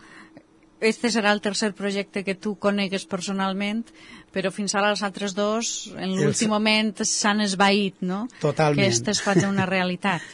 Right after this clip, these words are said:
Speaker 2: <laughs>
Speaker 1: És
Speaker 2: Este
Speaker 1: allò de
Speaker 2: pareix que siga una miqueta més real, però anem a creuar els dits a veure si,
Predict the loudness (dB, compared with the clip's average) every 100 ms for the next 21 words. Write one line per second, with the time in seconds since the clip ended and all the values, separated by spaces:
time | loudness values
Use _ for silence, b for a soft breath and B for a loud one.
0 | -14 -10 2 2 4 4 6 6 6 2
1 | 2 2 2 2 2 2 2 4 4 4
2 | 4 4 4 2 2 2 2 -2 -6 -10
3 | -4 0 2 2 4 6 8 6 4 2
4 | 0 0 -2 0 0 0 -2 -4